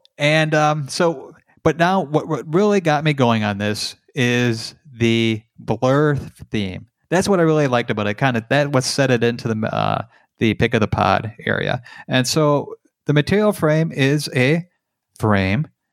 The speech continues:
that looks, you know, kinda adheres to the material design specifications, and you're using that in, in, in your app. But w-, what I like about the Blur th-, theme is that it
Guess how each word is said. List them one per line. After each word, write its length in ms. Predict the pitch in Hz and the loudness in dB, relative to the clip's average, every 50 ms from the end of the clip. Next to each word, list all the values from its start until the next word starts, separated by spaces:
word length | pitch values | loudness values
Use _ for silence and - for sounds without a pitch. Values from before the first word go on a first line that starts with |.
| _ _ - | _ _ -2
that 140 | 117 113 113 | 0 2 2
looks, 420 | 117 127 131 - - - - - | 2 0 0 -2 -4 -4 -4 -2
you 80 | 139 123 | 0 0
know, 160 | 113 113 113 | 0 0 0
kinda 280 | 113 - 131 123 120 104 | -2 -2 -2 0 0 0
adheres 540 | 117 113 117 - - 131 123 123 123 120 - | 0 0 -2 -2 0 0 2 2 2 0 0
to 100 | - 123 | 0 2
the 160 | 113 117 113 | 2 2 2
material 460 | 113 110 - - 123 117 113 110 113 | 0 -2 -2 0 0 2 2 0 0
design 580 | 110 113 107 - 120 110 107 107 110 110 110 107 | -2 -4 -2 0 0 2 2 2 2 0 -2 -4
specifications, 1000 | - - - 120 117 - 135 127 - - 120 104 101 - - 135 156 170 - | -4 -2 -2 -2 -2 -2 -4 -4 -4 -2 -2 -2 -2 -2 -4 -4 -4 -2 0
and 240 | 117 113 113 113 123 | 0 0 2 0 0
you're 140 | 120 113 117 | 0 0 0
using 380 | 113 113 131 151 147 147 131 | 2 0 0 0 0 0 0
that 180 | 127 123 123 120 | 2 0 0 2
in, 220 | 120 120 117 117 | 0 0 -2 0
in, 180 | - 123 120 117 | -2 -2 -2 -2
in 240 | 110 107 117 113 113 | -4 -4 -4 -4 -4
your 300 | 113 113 - 160 185 165 | -4 -4 -2 0 0 2
app. 280 | 113 107 113 113 - - - - - - - - - | 2 0 0 -2 -6 -14 -20 -20 -20 -20 -20 -4 -2
But 80 | 139 | -2
w-, 180 | 139 131 - - | -2 -2 -4 -8
what 240 | 156 147 147 143 143 | -4 -2 0 2 2
I 60 | 135 | 2
like 240 | 135 147 175 190 185 | 2 2 0 0 0
about 240 | 175 160 156 - | 0 0 0 0
the 60 | - 113 | -2 -4
Blur 340 | 107 117 113 117 131 151 | -2 0 0 2 2 2
th-, 240 | 151 - - 160 147 | 0 -2 -4 -6 -4
theme 280 | - 165 165 165 175 170 | -2 0 0 0 0 0
is 180 | 131 127 113 | 0 0 0
that 200 | 127 127 123 127 | 2 0 2 2
it 220 | 127 123 117 - | 2 0 0 -4